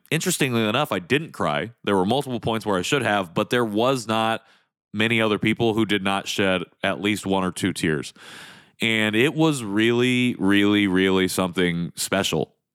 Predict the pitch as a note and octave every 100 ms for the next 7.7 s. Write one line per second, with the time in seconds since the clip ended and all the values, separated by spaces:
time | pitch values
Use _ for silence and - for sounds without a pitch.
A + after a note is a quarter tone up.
0 | _ - G2+ A#2+ - D#3+ D3+ C3+ B2+ A#2
1 | G2+ G2 - _ _ _ _ _ B2 -
2 | A#2+ A#2 A#2+ G2+ A#2 G#2+ F#2 F2 E2+ F2
3 | G#2+ F2+ F2 E2+ F#2+ G2+ - G2 F#2 F2+
4 | F#2 F#2 F2+ G2 E2 F2+ - F#2 F2+ F2
5 | E2+ E2+ F#2+ F2 E2+ E2 D#2 - - _
6 | - F2+ F#2 G2 F#2 F#2 F#2 F2 F2+ D#2
7 | - A2+ G#2+ - E2+ F2